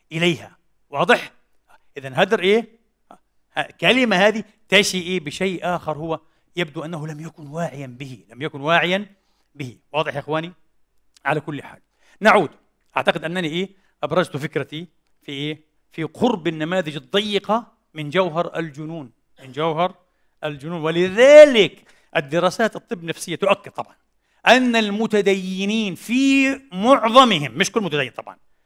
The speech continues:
لأنه التدين أنماط كثيرة جدًا جدًا، بعض الناس تدين شكلاني لا علاقة، أقرب إلى الإلحاد، سميته إلحاد المؤمنين، إلحاد المؤمنين. لا، لا، لا،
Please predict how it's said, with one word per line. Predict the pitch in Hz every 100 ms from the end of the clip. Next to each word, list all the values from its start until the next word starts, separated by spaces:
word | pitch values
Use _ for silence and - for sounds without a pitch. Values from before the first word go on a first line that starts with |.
| _ 165
لأنه | 175 180 - _ -
التدين | - 175 214
أنماط | 165 180 202 196
كثيرة | 160 185 151
جدًا | 151 139
جدًا، | 135 123
بعض | 151 190
الناس | 175 190 - - -
تدين | 180 202 180
شكلاني | - 190 - 180 196 185 175
لا | 156 214
علاقة، | 185 208 185 214
أقرب | 190 202
إلى | 190
الإلحاد، | 160 143 123 - _ _ -
سميته | 180 202 208 190
إلحاد | 175 208 185
المؤمنين، | 180 170 170 160 113 127
إلحاد | 120 185 220 226 - -
المؤمنين. | 185 175 165 160 147 117
لا، | 175 143
لا، |
لا، | 117